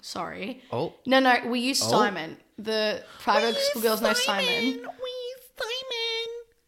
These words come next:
Speaker 1: It's way better. Compass is shit. I had so, like,
Speaker 2: What
Speaker 1: Chloe,
Speaker 2: was
Speaker 1: my
Speaker 2: wrong
Speaker 1: best
Speaker 2: with
Speaker 1: friend.
Speaker 2: Compass?
Speaker 1: Chloe, my best friend, she was on Compass, and, um, I did not understand it. I think it was so, so complicated.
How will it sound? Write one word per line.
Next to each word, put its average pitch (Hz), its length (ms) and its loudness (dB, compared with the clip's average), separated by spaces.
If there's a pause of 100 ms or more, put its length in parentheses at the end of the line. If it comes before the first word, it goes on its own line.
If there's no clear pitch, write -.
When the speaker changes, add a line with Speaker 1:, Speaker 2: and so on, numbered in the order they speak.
(180)
Speaker 1:
It's 247 240 -4
way 214 300 2
better. 196 320 -2
Compass 220 340 -4
is 311 140 -4
shit. - 560 -4
I 226 140 2
had 254 80 -2
so, - 160 -4
like, 233 280 -2
Speaker 2:
What - 100 -20
Speaker 1:
Chloe, 233 460 4
Speaker 2:
was 247 120 2
Speaker 1:
my 233 140 4
Speaker 2:
wrong 175 80 2
Speaker 1:
best - 220 2
Speaker 2:
with - 40 -10
Speaker 1:
friend. 214 280 0
Speaker 2:
Compass? - 400 -6 (280)
Speaker 1:
Chloe, 269 260 4
my 254 160 4
best 233 320 -4
friend, 220 280 -4
she 214 320 -4
was 208 200 -4
on 208 140 -4
Compass, 196 720 -6
and, 202 400 0
um, 196 440 -2
I 208 80 2
did 208 180 -8
not 202 160 -6
understand - 440 -8
it. 98 100 -12
I - 60 -10
think 202 120 -10
it - 20 -10
was 202 120 -12
so, 180 600 -6
so - 280 -8
complicated. - 640 -12